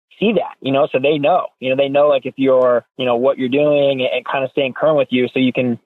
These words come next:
um, you know, I feel like for someone with their platform, you know, i-, if they're using it, you know, on a continual basis,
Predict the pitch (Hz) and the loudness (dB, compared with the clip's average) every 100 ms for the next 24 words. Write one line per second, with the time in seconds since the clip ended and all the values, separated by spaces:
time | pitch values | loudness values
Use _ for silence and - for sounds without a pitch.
0 | _ _ - 127 120 117 110 - _ _ | _ _ -4 -2 0 -2 -6 -10 _ _
1 | _ _ _ _ _ 127 131 - 147 135 | _ _ _ _ _ -2 -2 0 2 4
2 | 131 - 123 143 135 135 127 127 117 127 | 2 -2 -4 -2 0 2 2 0 -2 -2
3 | 120 - 131 123 117 - _ _ _ _ | -4 -2 0 2 -2 -10 _ _ _ _
4 | 123 123 107 - 120 - _ 135 123 139 | 0 2 0 -6 -10 -10 _ -4 -2 -2
5 | 120 131 143 131 135 131 127 131 123 120 | 2 2 2 2 0 0 0 0 0 0
6 | 117 _ _ _ _ 131 123 123 - 135 | -4 _ _ _ _ -4 -2 -6 -4 -2
7 | 127 113 127 156 135 120 | 0 0 0 0 0 0